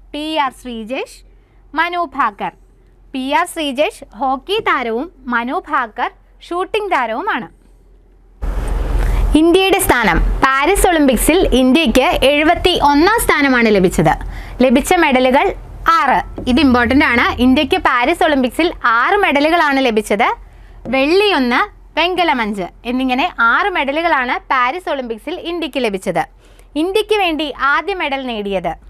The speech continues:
മനു ഭാക്കർ. ഷൂട്ടിങ്ങിലാണ് മെഡൽ ലഭിച്ചത്. വെങ്കല മെഡലാണ് മനു ഭാക്കറിന് ലഭിച്ചത്. പാരീസ് ഒളിമ്പിക്സിൽ ഇന്ത്യക്ക് വേണ്ടി മെഡൽ നേടിയത് ആരെല്ലാമെന്ന് നോക്കാം. ആദ്യമായി സിൽവർ മെഡൽ നീരജ് ചോപ്ര.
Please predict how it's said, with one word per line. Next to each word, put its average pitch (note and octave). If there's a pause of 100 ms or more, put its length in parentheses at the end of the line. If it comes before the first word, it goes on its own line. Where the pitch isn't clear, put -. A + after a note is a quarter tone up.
(500)
മനു D#4+
ഭാക്കർ. G#3+ (420)
ഷൂട്ടിങ്ങിലാണ് D#4
മെഡൽ C#4
ലഭിച്ചത്. A#3 (100)
വെങ്കല C#4+
മെഡലാണ് B3+
മനു C4 (140)
ഭാക്കറിന് A#3+
ലഭിച്ചത്. A#3 (1160)
പാരീസ് D4
ഒളിമ്പിക്സിൽ C#4+
ഇന്ത്യക്ക് C4+
വേണ്ടി B3+
മെഡൽ C#4
നേടിയത് B3+
ആരെല്ലാമെന്ന് B3+
നോക്കാം. B3 (580)
ആദ്യമായി B3+ (240)
സിൽവർ F4
മെഡൽ G3 (640)
നീരജ് F4+
ചോപ്ര. A3